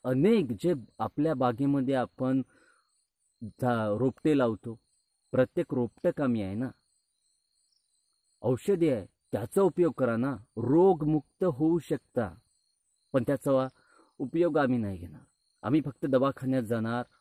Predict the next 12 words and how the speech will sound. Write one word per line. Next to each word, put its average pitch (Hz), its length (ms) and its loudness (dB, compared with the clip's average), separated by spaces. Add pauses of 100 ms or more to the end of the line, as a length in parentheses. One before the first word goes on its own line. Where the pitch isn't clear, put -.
ऑपरेशन 147 580 -2
करणार, 135 300 -2
गोळ्या 151 320 2
औषधे 143 400 -4
खात 175 360 -6
राहणार. 98 380 -4 (1160)
आणि 123 180 0
तिसरा 139 260 -2
एक 131 140 0
दवाखाना 120 400 0
सर्वात 120 440 -2
मोठा, 107 280 -6